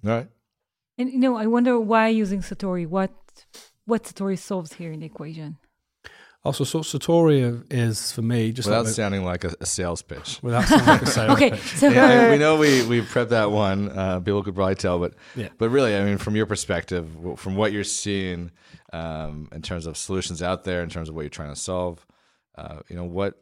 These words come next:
Speaker 1: um, you know, w-, why was, uh, Satori, um, you know, helpful in this situation?
Speaker 3: Uh, just the ease of use. Um, great portal.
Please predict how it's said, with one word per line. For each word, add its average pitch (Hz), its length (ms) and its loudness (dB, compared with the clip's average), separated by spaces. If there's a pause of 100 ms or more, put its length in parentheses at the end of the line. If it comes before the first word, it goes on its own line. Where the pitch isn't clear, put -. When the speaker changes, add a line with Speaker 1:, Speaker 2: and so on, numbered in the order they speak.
Speaker 1:
um, 87 420 -12 (300)
you 85 80 -12
know, 82 80 -10
w-, 76 400 -20
why 87 260 -6
was, 90 560 -4
uh, 80 160 -10
Satori, 78 880 -10
um, 76 380 -14 (320)
you 82 80 -14
know, 78 80 -10
helpful 95 320 -4
in 78 100 -8
this 78 140 -8
situation? 85 500 -10 (960)
Speaker 3:
Uh, - 120 -12 (220)
just - 180 4
the 131 60 -2
ease 120 160 2
of 104 100 -2
use. 120 480 -4 (560)
Um, 101 460 -6 (1160)
great 117 200 -4
portal. 117 420 -4